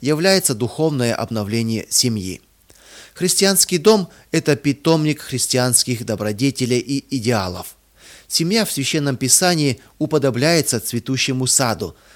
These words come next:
за которым необходимо непрестанно ухаживать и наблюдать. «Если же кто о своих и особенно о домашних не печется, тот отрекся от веры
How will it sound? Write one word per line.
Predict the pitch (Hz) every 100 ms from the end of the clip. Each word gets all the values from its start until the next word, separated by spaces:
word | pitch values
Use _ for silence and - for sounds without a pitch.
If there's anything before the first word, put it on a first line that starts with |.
| -
за | 123
которым | 120 123 160 147 127
необходимо | 120 113 123 113 139 123 -
непрестанно | 135 131 131 - 123 120 90
ухаживать | 92 - 143 123 110 - -
и | 127
наблюдать. | 120 117 110 101 92 - _ _ _ _ _ _ _ _ _ _ _ _ _ _ _ _ _ _ _ -
«Если | 101 139 143
же | 131 135
кто | 135 123 110 113
о | 113
своих | - 101 107 110 107 107 110
и |
особенно | 117 113 160 143 147 143
о | -
домашних | 131 139 123 - - 95 95
не |
печется, | 92 98 - 156 151 98 - - - - -
тот | 131 127 -
отрекся | 127 113 123 - 120
от | 104 -
веры | 131 127 92 82 -